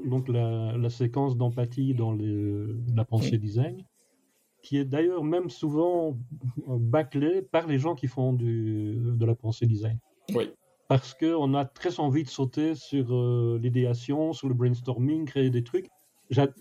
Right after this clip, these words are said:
Speaker 1: je suis quelqu'un de, de créatif, je pense que j'ai pas besoin <laughs> vraiment qu'on me pousse beaucoup pour ça, au contraire.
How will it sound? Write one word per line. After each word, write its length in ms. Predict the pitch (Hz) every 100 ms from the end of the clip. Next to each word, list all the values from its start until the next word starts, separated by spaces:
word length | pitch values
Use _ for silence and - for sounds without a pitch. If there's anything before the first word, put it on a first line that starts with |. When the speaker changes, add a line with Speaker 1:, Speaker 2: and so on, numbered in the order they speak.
| -
Speaker 1:
je 160 | 117
suis 120 | 131 156
quelqu'un 460 | 160 - 170 156
de, 300 | 131 127 120
de 120 | 120
créatif, 560 | 120 127 120 120 190 -
je 120 | -
pense 180 | 127 123
que 80 | 127
j'ai 140 | 120
pas 120 | 123 139
besoin 540 | 131 135 139 135 127
<laughs> 220 | 123 120
vraiment 320 | 113 120 147
qu'on 160 | - 147
me 80 | 135
pousse 220 | 151 139
beaucoup 300 | 131 127 143
pour 160 | 131 123
ça, 180 | - 175
au 80 |
contraire. 440 | - 120 120 165